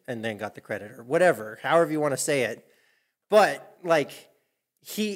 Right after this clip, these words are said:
he, there was a modicum of luck that he found tungsten that worked so that he could make the light bulb. But the, the hard work, the perseverance of continually trying new materials until he found that is hard work. That's why I said it's not a zero-sum game.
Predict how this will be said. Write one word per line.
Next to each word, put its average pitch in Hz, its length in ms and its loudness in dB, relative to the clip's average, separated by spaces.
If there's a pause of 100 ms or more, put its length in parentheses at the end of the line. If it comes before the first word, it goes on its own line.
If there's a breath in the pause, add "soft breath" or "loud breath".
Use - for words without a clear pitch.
(140)
he, - 320 -18
there 185 240 2
was 208 260 2
a 208 100 4
modicum 170 560 0
of 135 180 -4
luck 180 260 -2
that 156 200 -2
he 175 140 -10
found 151 360 -2
tungsten 127 680 -6
that 151 240 0
worked 151 540 -4 (400)
so 151 260 -2
that 147 220 -2
he 151 80 -10
could - 160 -18
make 135 200 -6
the 120 80 -10
light 113 260 -4
bulb. - 260 -14 (480)
But - 400 2
the, 147 420 -2
the 151 180 2
hard 208 460 2
work, 190 220 -2
the 151 80 -6
perseverance 196 760 -2
of 139 160 -10
continually 165 520 -6
trying 143 400 -4
new 143 160 -4
materials 147 600 -4
until 131 240 -8
he 120 60 -4
found 131 280 -4
that 185 200 -4 (280 soft breath)
is 170 180 -2
hard 156 220 0
work. - 240 -4 (200 soft breath)
That's 190 220 0
why 190 160 0
I 185 60 0
said 196 200 -4
it's 156 140 -12
not 185 160 -6
a 139 40 -4
zero-sum 160 600 -4
game. 147 400 -8